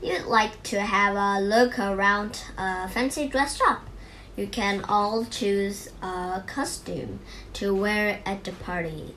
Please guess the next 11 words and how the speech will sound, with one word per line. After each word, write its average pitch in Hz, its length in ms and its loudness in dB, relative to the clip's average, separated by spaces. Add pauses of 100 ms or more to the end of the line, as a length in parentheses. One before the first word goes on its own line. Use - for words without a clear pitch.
this - 460 -10
afternoon." - 480 -14 (1900)
Inside 285 440 4
the 208 80 -6
shop, - 400 -2 (400)
Tom, 330 400 2 (280)
Sally, 240 680 4 (160)
and 254 240 4
Robbie 262 420 6 (260)
looked 220 680 0 (120)
at 196 420 -2